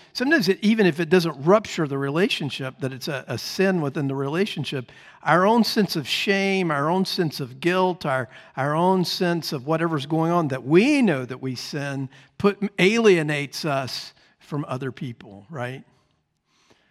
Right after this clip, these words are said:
The great news of the gospel is, is that, uh, this, that God is with us even as we struggle through our alienation and the consequences of our sin. God pursues us.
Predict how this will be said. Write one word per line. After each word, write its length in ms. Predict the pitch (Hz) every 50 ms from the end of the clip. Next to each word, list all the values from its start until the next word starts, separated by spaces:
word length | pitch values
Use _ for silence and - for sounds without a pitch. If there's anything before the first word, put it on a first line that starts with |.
| _ _ _ _
The 100 | _ 160
great 300 | 139 185 190 220 240 247
news 240 | 247 208 208 185 151
of 80 | 165 160
the 80 | 160
gospel 680 | 131 156 135 139 147 143 135 - - - 151 127 120 123
is, 520 | 123 120 120 120 120 120 117 - - - _ _ _ _ _
is 360 | - 139 143 139 135 131 127
that, 600 | 135 147 143 143 135 131 131 135 139 - - - - - _
uh, 280 | - 151 135 139 139 135 131
this, 360 | 135 151 165 170 - - - -
that 300 | 185 160 170 156 160 156
God 320 | - 156 160 180 196 175
is 120 | 156 131 -
with 320 | 143 131 151 165 - -
us 360 | 160 135 123 117 - - - - _ _ _ _ _ _ _ -
even 400 | 147 165 185 180 170 180 165 143
as 160 | 131 120 -
we 140 | 143 135 123
struggle 600 | - - - - - 139 127 120 117 123 113 110
through 560 | - - - 127 120 110 107 110 104 104 104 _ _ _ _ _
our 200 | - 123 120 131
alienation 1000 | 127 123 120 120 120 117 110 110 110 113 113 113 - - - 120 98 95 104 - _
and 320 | - 120 120 110 107 104
the 100 | 107 110
consequences 800 | - - - 113 113 - - 123 - - 120 107 - - 107 -
of 120 | - 117
our 120 | 123 113 101
sin. 480 | - - - - 107 - - 110 139 - _ _ _ _ _ _ _ _ _ _ _ _ _ _ _
God 260 | 151 175 240 220 -
pursues 640 | - 202 - - - - 151 131 147 175 170 - -
us. 480 | - - - - - - - - -